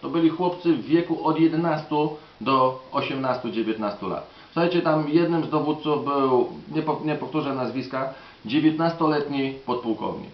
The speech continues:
Także to byli młodzi chłopcy, to byli, to byli janczarzy po odpowiedniej właśnie,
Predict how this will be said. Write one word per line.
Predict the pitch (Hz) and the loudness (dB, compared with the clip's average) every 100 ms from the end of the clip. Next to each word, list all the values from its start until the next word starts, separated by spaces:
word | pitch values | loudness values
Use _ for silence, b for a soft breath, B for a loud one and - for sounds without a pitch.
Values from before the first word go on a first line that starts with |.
| - | -6
Także | 127 123 143 139 139 139 | -6 -4 2 4 4 4
to | |
byli | 151 165 156 | 2 6 6
młodzi | 156 156 165 151 | 6 6 2 2
chłopcy, | 156 147 127 113 | 0 0 0 -2
to | 127 | -2
byli, | 127 139 143 127 | -2 -2 -2 -4
to | 127 | -2
byli | 131 139 135 | -4 -2 0
janczarzy | 123 156 156 147 127 104 | 2 2 0 0 0 0
po | 101 | -4
odpowiedniej | 127 127 127 143 139 131 | -4 -4 -4 -4 -4 -4
właśnie, | 127 120 131 123 | -4 -4 -4 -4